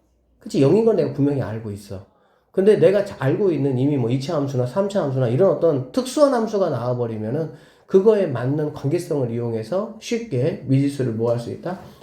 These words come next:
구할 수 있다라고 보시면 되겠습니다. 알겠죠? 그래서 뭐 여기서 구한 A를 갖다가 이를 여기다가 이렇게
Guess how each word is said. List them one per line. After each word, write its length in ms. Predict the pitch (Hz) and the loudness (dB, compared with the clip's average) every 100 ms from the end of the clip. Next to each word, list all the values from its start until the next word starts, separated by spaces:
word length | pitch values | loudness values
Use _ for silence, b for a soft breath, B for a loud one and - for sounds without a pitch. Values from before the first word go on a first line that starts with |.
| _ | _
구할 200 | - 143 | 0 0
수 120 | 139 | 0
있다라고 420 | 131 156 139 113 110 | -6 -4 -4 -4 -8
보시면 320 | 113 120 113 | -10 -8 -8
되겠습니다. 600 | 104 107 104 92 85 98 - _ _ _ _ | -6 -8 -10 -14 -14 -18 -20 _ _ _ _
알겠죠? 440 | 127 127 123 151 156 - b b b b _ | -2 -2 -2 -8 -12 -18 b b b b _
그래서 260 | 247 226 | 4 4
뭐 140 | 208 156 | 4 4
여기서 340 | 156 - 185 | 4 2 -2
구한 200 | 165 151 | 0 2
A를 400 | 123 135 151 151 | 2 2 0 0
갖다가 360 | 135 131 120 117 | -2 -2 -4 -4
이를 320 | 147 165 151 | 0 0 2
여기다가 420 | 120 113 113 107 107 | 0 -2 -2 -4 -6
이렇게 580 | 104 - 90 107 156 | -8 -10 -8 -6 -8